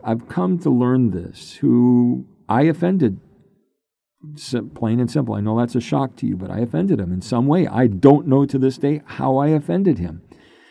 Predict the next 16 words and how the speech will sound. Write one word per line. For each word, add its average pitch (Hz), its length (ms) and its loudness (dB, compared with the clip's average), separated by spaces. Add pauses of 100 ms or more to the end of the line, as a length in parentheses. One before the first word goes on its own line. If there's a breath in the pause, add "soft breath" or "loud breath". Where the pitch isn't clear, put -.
(520 soft breath)
But 117 180 2
that 139 200 4
offense 156 400 0
simmered 151 720 0
and 113 180 -2
stuff 131 380 -4
until 113 340 -4
it 104 120 -2
got 120 240 -4
to 120 80 -6
the 110 120 -2
place 104 360 -4
where 92 260 -8 (100)
everything 147 460 0
I 120 140 -2
said, 117 420 -4